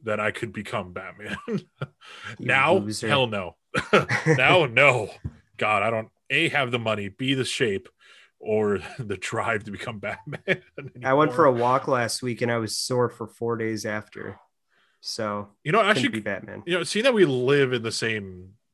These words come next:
Speaker 1: city, you should, you should, uh, let me know when you go for a walk. I
Speaker 2: You,
Speaker 1: will.
Speaker 2: uh, you gotta drive over?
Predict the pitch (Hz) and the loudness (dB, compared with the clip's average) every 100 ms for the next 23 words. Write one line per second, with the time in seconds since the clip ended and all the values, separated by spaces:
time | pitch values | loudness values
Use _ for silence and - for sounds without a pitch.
0 | _ _ _ _ - - 139 104 90 90 | _ _ _ _ -10 -2 0 0 -4 -12
1 | _ _ _ _ _ _ _ _ _ _ | _ _ _ _ _ _ _ _ _ _
2 | _ - 147 131 - 127 113 135 123 123 | _ -12 -10 -10 -12 -12 -6 -4 -2 -2
3 | 117 117 113 - _ 131 151 151 151 139 | -2 -4 -6 -10 _ -4 0 0 0 0
4 | 139 127 127 113 95 - - _ _ _ | -2 0 -2 -2 -6 -12 -20 _ _ _
5 | _ _ _ - 120 117 117 135 135 - | _ _ _ -8 -4 0 2 4 2 0
6 | - _ _ _ _ _ _ _ - 135 | -12 _ _ _ _ _ _ _ -6 0
7 | 123 117 117 127 123 123 123 147 147 | 0 0 2 2 4 2 2 2 0